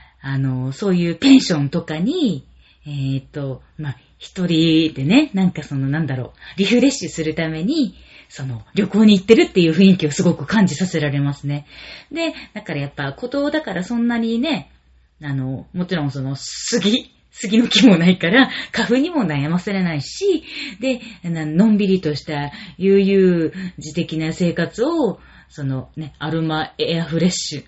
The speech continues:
アロマのエアフレッシュナー、あの、その香りとともに、あの、たくさん読みたい本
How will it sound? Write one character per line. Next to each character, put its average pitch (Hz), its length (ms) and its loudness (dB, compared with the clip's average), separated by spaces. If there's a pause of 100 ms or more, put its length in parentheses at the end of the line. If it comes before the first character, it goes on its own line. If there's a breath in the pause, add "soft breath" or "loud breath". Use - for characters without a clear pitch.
(140)
ア 180 100 -4
ロ 175 100 -2
マ 143 120 -2
の 202 200 0
エ 170 80 4
ア 175 80 4
フ 180 80 2
レ 175 60 4
ッ 180 40 2
シ - 160 -2
ュ 127 40 -6
ナ 151 240 -6 (560 loud breath)
ー、 147 60 -6
あ 139 40 -2
の、 135 220 -2 (320 loud breath)
そ 143 140 -10
の 131 160 -6
香 175 380 0
り 156 160 -2
と 180 140 -4
と 202 180 -2
も 208 160 4
に、 143 380 0 (300 soft breath)
あ 135 100 -8
の、 123 260 -6 (800 soft breath)
た 180 140 -10
く - 60 -14
さ 185 120 -2
ん 175 40 4
読 165 180 2
み 180 100 4
た 185 140 2
い 185 60 4
本 185 520 0